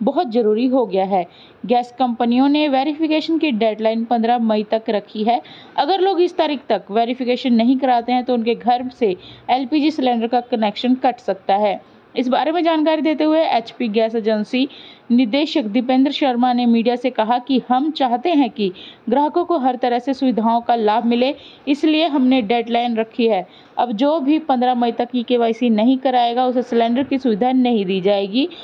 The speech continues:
और उनकी गैस सब्सिडी भी बंद हो जाएगी। आपको बता दें कि राज्य में करीब चालीस से पचास प्रतिशत लोगों ने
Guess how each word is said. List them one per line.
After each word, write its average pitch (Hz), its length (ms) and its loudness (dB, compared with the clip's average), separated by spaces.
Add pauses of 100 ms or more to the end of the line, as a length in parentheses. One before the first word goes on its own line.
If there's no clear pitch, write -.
(220)
और 285 160 0
उनकी 311 260 2
गैस 262 320 0
सब्सिडी 226 400 0
भी 233 200 2
बंद 220 280 2
हो 262 220 0
जाएगी। 190 480 0 (380)
आपको 254 260 -2
बता 302 200 0
दें 339 140 0
कि 339 120 0
राज्य 302 280 0
में 311 160 2
करीब 302 260 0
चालीस 240 300 -2
से 254 100 0
पचास 247 360 -2
प्रतिशत 240 480 -2
लोगों 214 220 0
ने 226 160 -4